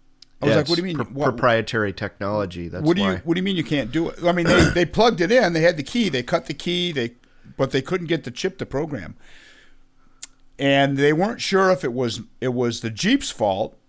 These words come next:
Speaker 1: or if it was the, I mean, they were on the phone, like, to their hotline people, and they're like, "Did they modify it? Did the guy do that?" It's like, "No, I didn't do any of that stuff. It's stone stock."
Speaker 2: Yeah.
Speaker 1: And, uh, so then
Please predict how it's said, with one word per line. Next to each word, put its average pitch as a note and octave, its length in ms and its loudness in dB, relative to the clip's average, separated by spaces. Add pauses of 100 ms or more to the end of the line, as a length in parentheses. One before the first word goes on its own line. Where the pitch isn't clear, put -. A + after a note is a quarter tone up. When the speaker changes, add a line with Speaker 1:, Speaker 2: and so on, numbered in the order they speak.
(140)
Speaker 1:
or D3+ 220 6
if D3+ 160 0
it D#3 120 -6
was D3 380 0
the, D3+ 300 -2 (680)
I - 40 -4
mean, D#3+ 120 2
they A3 80 4
were B3+ 100 6
on F#3 120 2
the C#3 60 -2
phone, F#3+ 320 2
like, G#2+ 220 -4
to C3+ 100 -2
their B2 160 0
hotline A#2 460 -2
people, G#2+ 320 -6
and G#2 80 -4
they're G#2+ 140 -2
like, G2+ 180 -6
"Did G#2 220 -8
they B2+ 260 0
modify D3+ 600 -2
it? G3+ 200 -4
Did G#2+ 140 -8
the - 80 -6
guy D#3+ 240 -2
do D#3 240 0
that?" D#3+ 280 -4
It's C3 320 -10
like, D#3+ 180 -10
"No, D3+ 360 -8 (180)
I C3+ 120 -8
didn't G3+ 160 -4
do E3+ 100 0
any D#4+ 160 2
of - 100 -8
that - 200 -4
stuff. - 260 -6 (240)
It's - 200 0
stone A#3 420 4
stock." A#3+ 560 -4 (420)
Speaker 2:
Yeah. F#2+ 360 0 (260)
Speaker 1:
And, D3+ 260 2
uh, C#3 220 4 (1600)
so F#3 200 2
then A3+ 440 2